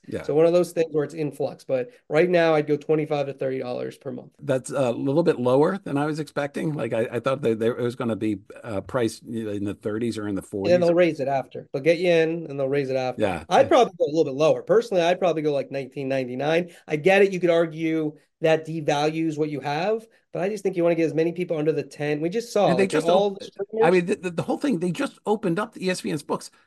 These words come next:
Speaker 1: They, the, the cable channel still brings in billions of dollars in
Speaker 2: Yes.
Speaker 1: profit. It's, uh, like, uh,
Speaker 2: I've been telling you for a year that they, they're gonna say, I, I,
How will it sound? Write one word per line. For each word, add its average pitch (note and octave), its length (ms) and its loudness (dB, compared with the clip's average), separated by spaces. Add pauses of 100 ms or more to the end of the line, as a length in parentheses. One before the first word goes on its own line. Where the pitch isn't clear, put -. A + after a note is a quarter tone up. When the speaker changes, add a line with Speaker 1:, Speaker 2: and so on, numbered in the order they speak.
(100)
Speaker 1:
They, A#3 300 2 (280)
the, E3+ 180 -2
the F3 160 2
cable C#4 520 -4
channel D3 420 0
still A#3+ 400 -2
brings G3+ 400 -2
in B3 280 -2 (560)
billions B3 380 2
of C#4 180 -4
dollars F#3 520 2
in - 100 4
Speaker 2:
Yes. - 100 -2
Speaker 1:
profit. E4+ 600 4
It's, G3 220 -2
uh, G3 160 -2
like, G3 240 -2
uh, G#3 160 -8
Speaker 2:
I've A#3+ 140 2
been D#4+ 100 4
telling F4+ 280 4
you F#4 120 6
for F4+ 160 4
a B3 240 0
year D#4 360 6
that B3+ 120 6
they, A3 140 8
they're G#3 160 2
gonna G#3+ 160 2
say, G3+ 320 4
I, G3 260 0
I, G3 140 -6